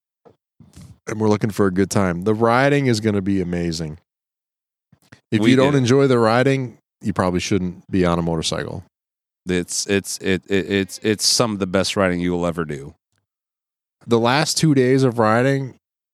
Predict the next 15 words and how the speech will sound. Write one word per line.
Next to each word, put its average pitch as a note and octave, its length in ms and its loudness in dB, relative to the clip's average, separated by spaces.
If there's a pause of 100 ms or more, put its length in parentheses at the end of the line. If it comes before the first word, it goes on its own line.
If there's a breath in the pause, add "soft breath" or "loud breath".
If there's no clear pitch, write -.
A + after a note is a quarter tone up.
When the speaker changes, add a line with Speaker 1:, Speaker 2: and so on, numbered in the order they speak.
(560)
Speaker 1:
short D3 460 2
of B2+ 120 -2
a A2 40 2
track G#2 360 0
day, C3+ 220 2
is G2 200 0 (480)
probably A2+ 240 0
the F#2+ 60 2
most F#2+ 280 2
fun G2 200 0
I've F2+ 140 0
had F2+ 200 0
on E2 100 -4
a D#2+ 40 -6
motorcycle. D#2+ 580 -10